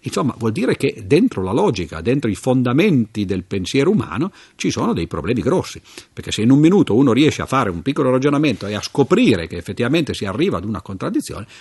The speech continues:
non si sa più da che parte girarsi. Non solo, questo potrebbe essere poco importante, poco traumatico se, eh, eh, coinvolgesse per l'appunto soltanto il linguaggio comune.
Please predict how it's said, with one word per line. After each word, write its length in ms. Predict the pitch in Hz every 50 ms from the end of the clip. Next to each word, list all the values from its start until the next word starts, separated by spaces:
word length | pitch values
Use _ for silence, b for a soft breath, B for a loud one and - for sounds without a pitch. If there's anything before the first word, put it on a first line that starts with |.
| B B
non 200 | B 147 165 190
si 140 | 190 - 190
sa 120 | - - 98
più 200 | - - 85 -
da 140 | - 92 92
che 120 | - - -
parte 380 | - - 80 80 - - - -
girarsi. 500 | 90 90 90 76 - - - - - 107
Non 200 | 101 104 113 110
solo, 280 | - 226 254 151 80 - B B B B B B
questo 240 | B 330 311 - -
potrebbe 380 | 131 139 123 143 147 135 127
essere 260 | 135 135 - 127 110 104
poco 320 | - 131 131 123 - 123
importante, 680 | 110 101 - 110 104 - - 98 113 127 117 95 110 92
poco 280 | - 110 110 104 107
traumatico 720 | 95 - - 104 107 92 98 113 139 139 - - 104 - 95 B B B B B
se, 400 | - - - - 208 247 - - -
eh, 260 | 107 110 107 101 -
eh, 280 | - 107 107 104 95 90
coinvolgesse 720 | - - 139 143 143 123 131 127 110 104 113 127 123 - 107
per 140 | - 110 110
l'appunto 380 | 127 120 - 98 117 110 -
soltanto 480 | 95 - 117 107 - - 85 98 98 101
il 80 | 92 87
linguaggio 480 | 85 87 82 82 90 90 95 87 85
comune. 500 | - - 87 92 147 196 226 160 95 -